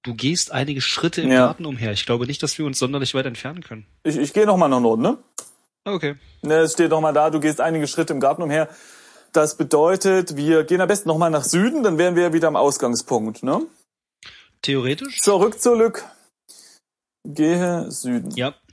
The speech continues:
Speaker 1: Inmitten
Speaker 2: So.
Speaker 1: des Gartens
Speaker 2: Ah.
Speaker 1: am Baum hängt ein großer Apfel.
Speaker 2: So, ich würd sagen, wir machen das uhrzeigermäßig, ne? Also das heißt, wir müssen jetzt mal nach Osten schreiten.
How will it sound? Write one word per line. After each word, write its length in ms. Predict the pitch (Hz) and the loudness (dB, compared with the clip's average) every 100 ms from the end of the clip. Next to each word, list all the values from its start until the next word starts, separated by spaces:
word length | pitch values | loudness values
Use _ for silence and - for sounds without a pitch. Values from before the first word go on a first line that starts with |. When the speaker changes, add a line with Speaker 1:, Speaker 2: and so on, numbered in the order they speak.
| - - - | -20 -20 -8
Speaker 1:
Inmitten 180 | 147 143 | -4 0
Speaker 2:
So. 140 | 165 233 185 | 0 -2 -4
Speaker 1:
des 220 | 175 - | -6 -4
Gartens 360 | 135 131 - 139 | -4 -4 -2 2
Speaker 2:
Ah. 800 | 139 147 143 139 135 131 104 - | 4 4 2 2 2 0 -2 -2
Speaker 1:
am 40 | |
Baum 320 | 123 143 175 | -2 -2 -4
hängt 280 | 143 143 147 | -6 -8 -8
ein 160 | 139 123 | -10 -10
großer 340 | 117 123 117 | -10 -8 -6
Apfel. 440 | 110 - 104 98 - _ - | -8 -12 -16 -16 -20 _ 2
Speaker 2:
So, 180 | 170 147 | 4 4
ich 100 | 143 | 4
würd 120 | 175 | 2
sagen, 160 | 180 | 2
wir 60 | 175 | 2
machen 160 | 180 165 | 2 2
das 140 | 156 | 0
uhrzeigermäßig, 1200 | - 160 165 131 117 117 110 110 110 - 95 - | 2 0 2 2 4 2 0 0 -2 -2 -6 -4
ne? 100 | 123 | 0
Also 260 | 190 123 120 | 2 2 2
das 120 | 113 | 2
heißt, 180 | 123 117 | -2 0
wir 60 | 120 | 0
müssen 240 | 117 123 | 0 0
jetzt 180 | 117 110 | -2 0
mal 120 | 117 | -2
nach 140 | 110 107 | -2 0
Osten 340 | 151 143 139 | -2 0 -4
schreiten. 540 | - 131 127 127 127 | -2 2 2 0 -6